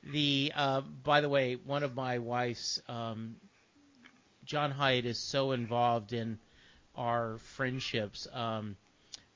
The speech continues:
we had a friend named Lisa who would always correct Linda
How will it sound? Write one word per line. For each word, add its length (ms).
we 240
had 260
a 140
friend 380
named 300
Lisa 520
who 400
would 140
always 480
correct 500
Linda 480